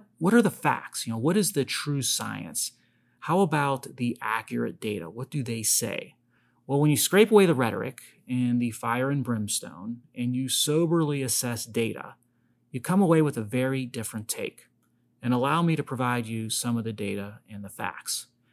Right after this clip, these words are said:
Let's start with hurricanes. Let's talk a little bit about hurricanes, those superstorms that we've been told are occurring more and more often and that are stronger than ever. Well, since nineteen hundred,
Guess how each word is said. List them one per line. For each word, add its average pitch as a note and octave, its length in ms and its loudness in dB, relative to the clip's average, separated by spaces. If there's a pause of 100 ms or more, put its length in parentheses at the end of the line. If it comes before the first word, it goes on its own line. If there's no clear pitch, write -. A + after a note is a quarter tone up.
(260)
Let's - 140 2
start E3+ 220 6
with B2 100 4
hurricanes. - 680 -2
Let's - 140 -10
talk C3 240 -6
a C3 60 -8
little B2+ 240 0
bit A#2 320 -4
about G#2+ 300 -14
hurricanes, D3+ 680 0
those A2 380 -4 (400)
superstorms C#3 920 6
that B2 80 0
we've A#2+ 100 0
been A2+ 160 0
told B2 360 -2
are G#2 120 -6
occurring A#2+ 640 -2
more E3 380 4
and D#3+ 80 6
more B2+ 180 6
often A2 540 0 (440)
and A2+ 220 -2
that A2+ 140 0
are G#2+ 160 0
stronger A#2 560 0
than G#2+ 120 -4
ever. - 360 -6 (720)
Well, D3 480 2
since B2 400 2
nineteen D#3 380 4
hundred, B2 420 4